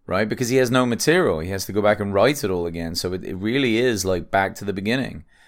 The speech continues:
back to the fundamentals, back to being scared again. No comfortable time. Like, let's work through it. And, and I, I, and I love that. I th-, I, I think there's just a massive lesson there. Um,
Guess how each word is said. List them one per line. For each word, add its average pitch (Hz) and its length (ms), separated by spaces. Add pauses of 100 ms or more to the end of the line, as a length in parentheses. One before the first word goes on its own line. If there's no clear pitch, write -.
(120)
back 87 240
to - 80
the 98 100
fundamentals, 104 800 (240)
back 92 240
to 104 80
being 110 220
scared 120 460
again. 92 360 (340)
No 95 220
comfortable 113 540
time. 131 420
Like, 87 180
let's 85 280
work 98 320
through 117 320
it. - 140 (480)
And, 95 600 (280)
and 104 160
I, 107 240
I, 92 140 (120)
and 104 120
I 107 60
love 107 340
that. 78 300 (180)
I 92 120
th-, - 240
I, 87 280
I - 20
think 117 260
there's 113 180
just 104 180
a 101 40
massive 98 500
lesson 87 500 (400)
there. 90 460 (400)
Um, 92 580